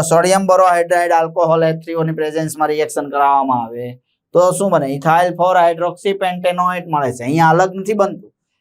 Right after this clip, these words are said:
લિથિયમ એલ્યુમિનિયમ હાઇડ્રાઇડ છે એટલે આલ્કોહોલ અલગ થઈ જાય છે, બરાબર? કારણ કે એસ્ટરનું જળ વિભાજન કરી શકે. કોણ?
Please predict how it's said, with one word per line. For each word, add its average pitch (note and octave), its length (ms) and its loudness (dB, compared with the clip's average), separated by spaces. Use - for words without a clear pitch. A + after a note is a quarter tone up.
લિથિયમ E3 340 0
એલ્યુમિનિયમ F#3 420 2
હાઇડ્રાઇડ D#3+ 480 2
છે G3 160 2
એટલે G3 240 2
આલ્કોહોલ F#3 500 0
અલગ F3+ 180 0
થઈ C#3 180 0
જાય A#2+ 180 -4
છે, - 140 -16
બરાબર? D3+ 320 2
કારણ D3 180 -2
કે D#3+ 180 2
એસ્ટરનું E3+ 440 -2
જળ F3 200 4
વિભાજન E3+ 400 2
કરી A#3 220 4
શકે. E3+ 200 -2
કોણ? G3+ 280 2